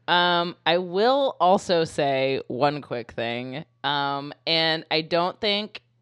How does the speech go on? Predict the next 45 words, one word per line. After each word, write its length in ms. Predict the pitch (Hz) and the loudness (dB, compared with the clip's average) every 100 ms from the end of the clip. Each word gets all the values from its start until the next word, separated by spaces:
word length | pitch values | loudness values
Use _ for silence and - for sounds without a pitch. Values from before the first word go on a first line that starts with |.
| _ | _
it's, 220 | 214 226 - _ _ | -4 -4 -12 _ _
you 100 | 349 | -6
know 120 | 415 | -2
what? 120 | 392 - | 0 0
I 60 | |
just 180 | 277 381 | -2 -2
wanna 180 | 370 339 | -4 -4
nip 220 | 277 294 294 | -2 -2 -2
it 60 | |
in 120 | 302 294 | -6 -6
the 80 | |
bud, 320 | 269 320 220 160 | 2 4 4 2
and 240 | 165 190 | -2 -2
I 40 | |
don't 160 | 190 226 | -2 -2
think 200 | 254 269 | -4 -2
it'll 180 | 233 233 | -2 -2
be 380 | 165 202 220 - | -4 -4 -2 -2
a 80 | |
thing 320 | 202 - 208 214 | -2 -2 -4 -4
in 80 | |
the 80 | 214 | -6
future, 360 | 214 240 - 262 | -8 -12 -8 -6
but 200 | - 208 | -4 -2
if 180 | 247 - | -2 -2
it 120 | 240 | -2
is, 560 | 262 330 330 320 - - _ _ - | 0 0 -2 -8 -16 -20 _ _ -2
I 60 | |
don't 120 | 339 330 | 2 2
want 220 | 330 294 | 2 0
it 100 | 202 | -4
to 100 | 143 | -8
be. 360 | 110 95 92 - | -6 -6 -8 -14
So, 600 | - 220 214 202 190 - _ _ _ _ - - _ | -4 0 2 2 -2 -8 _ _ _ _ -20 -20 _
not 400 | 151 165 185 - - _ _ _ | 0 2 2 0 -8 _ _ _
any 240 | 240 269 | 0 0
specifics, 760 | 240 - 165 139 139 151 - - _ | -2 -8 -6 -4 -4 -6 -6 -18 _
but, 420 | - 143 123 131 - _ _ _ _ _ - | -2 0 2 -2 -8 _ _ _ _ _ -4
um, 580 | 156 151 147 147 143 143 _ _ _ _ _ - | 0 0 0 -4 -8 -12 _ _ _ _ _ -10
because 640 | 208 - - 156 185 214 | -10 -6 0 2 2 -2
Kelly 320 | - 156 160 | -6 -4 -2
and 80 | 196 | -2
I 240 | 147 147 | -2 -2
are 220 | 156 107 151 | -2 -4 -6
two 440 | - 131 151 165 | -8 -8 -6 -8